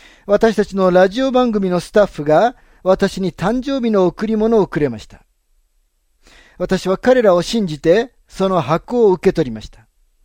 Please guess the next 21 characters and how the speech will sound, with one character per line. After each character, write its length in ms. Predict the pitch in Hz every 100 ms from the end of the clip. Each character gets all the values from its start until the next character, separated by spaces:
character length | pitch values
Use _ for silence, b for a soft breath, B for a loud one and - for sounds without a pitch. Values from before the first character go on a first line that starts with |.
| b b b b -
私 320 | 196 202 -
は 100 | 202
た 180 | - 254
だ 140 | 233
そ 160 | - 196
れ 140 | 208
を 80 | 190
受 200 | 180 233
け 40 |
取 180 | 226 196
っ 0 |
て 320 | - 160 139 - b _
彼 280 | - 254 240
ら 100 | 180
に 160 | 214
感 260 | - 226 247
謝 160 | - 196
し 140 | 131
ま 60 | 104
し 100 | -
た。 160 | -